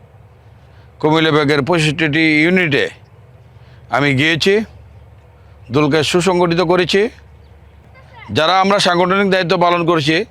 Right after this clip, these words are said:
তাদের মূল চ্যালেঞ্জ ছিল এই ফেসিবাদের কবলে নিপীড়িত, নির্যাতিত, নিষ্পেষিত নেতাকর্মীদের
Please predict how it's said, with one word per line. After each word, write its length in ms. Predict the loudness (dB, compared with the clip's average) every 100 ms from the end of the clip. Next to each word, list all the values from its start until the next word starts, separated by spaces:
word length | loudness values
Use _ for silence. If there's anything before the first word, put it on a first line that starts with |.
| -16 -20 -20 -20 -20 -2
তাদের 220 | 0 2 2
মূল 140 | 2 0 0
চ্যালেঞ্জ 260 | 0 0 0
ছিল 140 | 0 2 0 -4 -20 -20 -20 -20 -20 -20 -20 -20 -20 -20 -16 -4 -2
এই 80 | 0 -2 -2
ফেসিবাদের 600 | 0 2 2 2 0 0 -4 -10 -20 -20 -20 -6
কবলে 380 | -2 0 2 0 -2 -8 -10 -2
নিপীড়িত, 480 | 0 0 0 0 0 0
নির্যাতিত, 480 | 0 0 0 0 0 2 0
নিষ্পেষিত 540 | -2 -2 0 0 2 0 -2 -10 -20 -20 -20 -20 -20 -6 -2
নেতাকর্মীদের 640 | 0 0 2 2 0 0